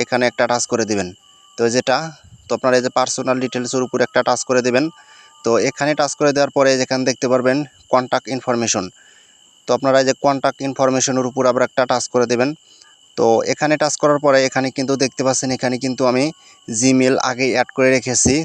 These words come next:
তো আপনাদের দেখানোর জন্য এখান থেকে আমি, আহ, দেখাবো। তো এখান থেকে দেখানোর জন্য দেখতে পাচ্ছেন অ্যাড নিউ অ্যাকাউন্ট কন্ট্যাক্ট। তো আপনি এখানে একটা টাচ করবেন। তো এখানে আপনারা দেখতে পাচ্ছেন অ্যাড মোবাইল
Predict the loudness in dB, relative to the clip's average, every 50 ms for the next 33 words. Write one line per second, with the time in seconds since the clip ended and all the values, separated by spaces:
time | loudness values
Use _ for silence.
0 | -2 -2 -2 -2 0 -2 -2 0 0 0 0 -2 -2 -4 -4 -6 -6 -6 -4 -4
1 | -4 -2 -4 -4 -4 -6 -6 -6 -4 -4 -2 -2 -2 -2 -2 -4 -8 _ _ _
2 | -20 -20 _ _ _ _ -2 0 2 2 2 0 0 -2 0 0 0 0 2 2
3 | 2 2 0 -2 -2 -2 0 0 0 -2 -2 -2 -2 0 -2 0 0 0 -2 0
4 | 0 0 0 0 -2 -2 -2 -2 -2 -2 -2 -2 0 2 2 2 2 0 -4 -8
5 | -8 -6 -4 -2 0 2 2 2 2 0 0 0 -2 -6 -12 _ _ _ _ _
6 | _ _ _ -2 -2 0 2 0 -2 -2 -2 -2 -2 0 0 -2 0 0 0 0
7 | 0 0 0 0 0 0 -2 -2 -2 -2 -2 0 2 0 2 2 2 0 0 0
8 | 0 0 0 -2 -2 -2 -2 -2 -2 -2 -2 -2 -2 -2 0 2 2 2 2 0
9 | 0 2 2 2 2